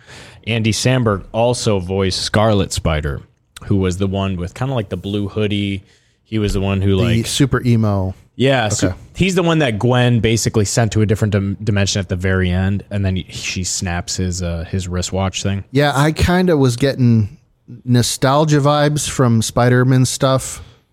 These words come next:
Speaker 2: but I couldn't pinpoint exactly from where. 'Cause, I mean, I played, like, the old PlayStation Spider-Man games as
Speaker 1: Right.
Speaker 2: well. And there were other Spider-Man related games and T V shows we watched growing up. So that Scarlet Spider, I was like, "That's something."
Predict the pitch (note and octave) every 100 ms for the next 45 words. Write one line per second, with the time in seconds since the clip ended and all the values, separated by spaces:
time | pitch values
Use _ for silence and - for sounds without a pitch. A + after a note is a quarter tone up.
0 | _ _ _ _ _ - A#2 A#2 - D3
1 | B2 - C3 B2 B2+ A#2 G#2 A#2+ A2 A#2
2 | G#2+ A2 G#2+ A2+ - C3 C3 C3 C#3 C3
3 | D#3 F#3+ D3+ C3+ A2+ A#2+ A#2 A#2 G#2+ -
4 | A#2+ A#2+ - G#2+ - A2 - A2 G#2+ G#2+
5 | G#2 G#2 G#2 G2+ G#2 G#2 G#2 A2+ - -
6 | - - - C3+ D#3 A3+ D3+ D3+ B2+ A2+
7 | - - - B2+ B2+ B2 A#2 A2+ A2 G2+
8 | A2+ A#2 A2+ G#2 A#2+ A#2 A#2 - A2+ G#2+
9 | A2 A2 A2 - A2+ A2+ A2+ - _ _
10 | _ _ - C3 C#3 - - E3 E3 C#3
11 | - B2 A2 G#2+ G#2+ - _ _ A2 G#2+
12 | G#2+ - B2 - - D3 B2+ - A2+ G#2+
13 | G#2